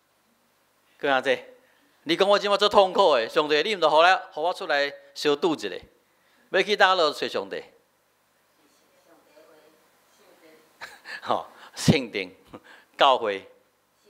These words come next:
圣经，<laughs> 是啊，吼。咱有做做、做做，上帝若无所不在，咱有做做的可能性，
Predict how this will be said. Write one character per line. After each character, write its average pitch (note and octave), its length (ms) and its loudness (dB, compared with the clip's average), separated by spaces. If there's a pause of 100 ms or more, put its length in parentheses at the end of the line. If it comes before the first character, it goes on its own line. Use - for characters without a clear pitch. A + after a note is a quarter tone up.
(540)
圣 C#3 300 0
经， B2+ 260 -6 (280)
<laughs> - 280 -14
是 A#2+ 380 -10
啊， F#2 100 -4 (120)
吼。 F#2 140 -6 (280)
咱 G3 80 4
有 F3+ 240 0
做 D3+ 180 -2 (140)
做、 D#3 180 -2 (800)
做 D#3+ 200 0 (180)
做， D#3+ 260 0 (840)
上 C3 300 -2
帝 C3 100 2
若 B2 220 2
无 C#3+ 220 -4
所 F#3 180 0
不 G3 120 -8
在， C3+ 300 2 (460)
咱 C#3+ 100 -4
有 C3 220 -4
做 A#2 180 -6 (120)
做 A2+ 180 -6
的 A2 280 -4
可 D#3+ 220 -2
能 A#2+ 180 -4
性， - 220 -18